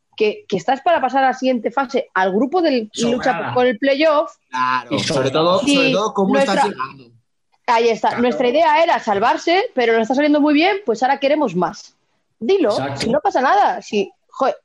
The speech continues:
Speaker 1: enhorabuena, hay otro equipo más en la lucha del título. Perfecto, más
Speaker 2: Exacto.
Speaker 1: competición. Si es lo que, lo que queremos, que no solamente haya dos equipos, sino que cuanto más haya.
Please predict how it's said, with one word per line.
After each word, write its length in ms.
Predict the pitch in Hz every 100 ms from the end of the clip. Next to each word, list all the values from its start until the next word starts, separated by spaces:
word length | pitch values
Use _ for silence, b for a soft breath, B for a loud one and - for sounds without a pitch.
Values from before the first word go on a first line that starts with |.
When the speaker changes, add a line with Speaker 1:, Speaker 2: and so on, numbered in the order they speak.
| -
Speaker 1:
enhorabuena, 600 | 240 233 226 262 339 302 -
hay 180 | 269 -
otro 200 | 294 339
equipo 240 | 330 349 339
más 180 | 392 359
en 80 |
la 80 | 262
lucha 240 | 254 311 330
del 140 | 220
título. 420 | 190 220 190 175 -
Perfecto, 560 | 208 180 269 269 - - _ _
más 160 | 247 285
Speaker 2:
Exacto. 100 | 302
Speaker 1:
competición. 560 | 269 262 - 196 185 165 _ _ _ _ _ _ _
Si 180 | - 285
es 40 |
lo 80 | 339
que, 220 | 311 220 226 -
lo 160 | 226
que 100 | 226
queremos, 440 | 208 233 359 269 208
que 120 | 240
no 80 | 254
solamente 380 | 311 294 269 247
haya 160 | 240
dos 180 | 214 185
equipos, 400 | 190 311 339 233
sino 180 | 220 214
que 160 | 202
cuanto 320 | 196 190 185 196
más 260 | 247 320
haya. 340 | 359 339 220